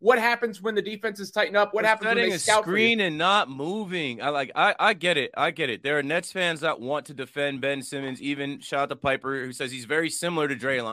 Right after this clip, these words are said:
Speaker 2: Draymond. There's a lot of players similar <laughs> to the other players, but, like, we can't act as if Ben Simmons is our Draymond. He's not there. And, like, on this current team, th-, this team is not set up like the Warriors, but that's a whole nother story. Now let's talk about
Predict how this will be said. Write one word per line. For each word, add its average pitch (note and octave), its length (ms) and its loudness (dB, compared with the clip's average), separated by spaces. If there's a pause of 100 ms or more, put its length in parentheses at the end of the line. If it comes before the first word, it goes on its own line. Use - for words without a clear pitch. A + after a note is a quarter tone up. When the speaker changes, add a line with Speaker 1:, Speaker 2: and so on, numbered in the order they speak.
(140)
Speaker 2:
Draymond. C3 380 -8 (260)
There's G3+ 140 -8
a C#4 40 -6
lot C#4 140 2
of A#3 100 -4
players A#3 300 4
similar F#3+ 480 2 (140)
<laughs> - 140 -20
to - 120 -4
the F#3+ 180 -8
other G3 200 0
players, G#3 480 0 (260)
but, E3+ 180 0
like, D#3 280 4
we F3+ 160 -6
can't A#3 340 0
act F#3 280 4
as D3+ 180 -2
if C#3 200 -6
Ben D#3 220 -2
Simmons D3+ 480 -6
is D3 260 -2
our D3 300 6
Draymond. A#2 680 0 (300)
He's D3 180 -10
not F#3+ 300 2
there. C3+ 340 4 (260)
And, C#3 180 -2
like, C3 260 0 (680)
on D3 200 0
this F3 200 2
current A3 320 0
team, A3+ 420 -6 (220)
th-, C3 160 -16
this F3+ 220 -4
team G#3 260 -4
is E3 140 -4
not F3+ 260 4
set F#3+ 140 2
up E3+ 100 2
like D#3 160 0
the C3+ 80 -4
Warriors, C#3 320 4
but B2+ 100 -4
that's D#3 180 4
a C#3+ 40 2
whole C#3 180 4
nother C3 200 0
story. C#3 280 0
Now D#3 180 2
let's D#3 180 -2
talk D3+ 220 0
about B2 320 2